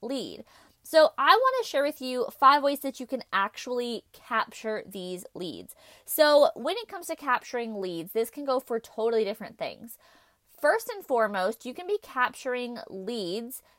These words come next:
to go into your Facebook group, to get on your email list, to join a program that you're offering. There are so many different things you can do with your leads once you have them. So here are five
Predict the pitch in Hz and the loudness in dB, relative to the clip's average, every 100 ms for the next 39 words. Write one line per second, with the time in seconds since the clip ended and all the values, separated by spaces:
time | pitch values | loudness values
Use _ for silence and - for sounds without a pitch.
0 | _ - 233 226 226 226 262 320 392 339 | _ -4 2 2 2 -2 -8 -4 -6 -4
1 | - - 170 - - _ _ - 254 247 | -8 -4 -4 -6 -10 _ _ -10 0 2
2 | 175 170 196 262 - 311 480 440 214 - | 2 0 0 -2 0 -2 -2 -2 -4 -4
3 | - - - _ _ _ - 285 285 262 | -8 -10 -16 _ _ _ -4 -2 -2 -4
4 | 302 381 453 - - 269 233 196 180 185 | -4 -6 -8 -4 2 2 2 -4 -4 -6
5 | 151 165 - 170 - - 65 - 226 _ | -6 -6 -6 -8 -10 -14 -14 -16 -20 _
6 | _ _ - 302 339 311 - 339 370 392 | _ _ -2 2 2 2 4 4 4 0
7 | 330 302 202 220 220 226 226 220 202 214 | -6 -6 -8 -10 -10 -10 -8 -8 -6 -4
8 | 214 120 190 202 226 233 202 190 185 175 | -4 -4 -4 -4 -4 -4 -2 -6 -6 -10
9 | - 180 208 214 247 294 320 - - 262 | -10 -6 2 2 2 -2 -6 -10 -4 -4
10 | 247 330 285 247 - 247 254 | -2 0 2 2 4 6 8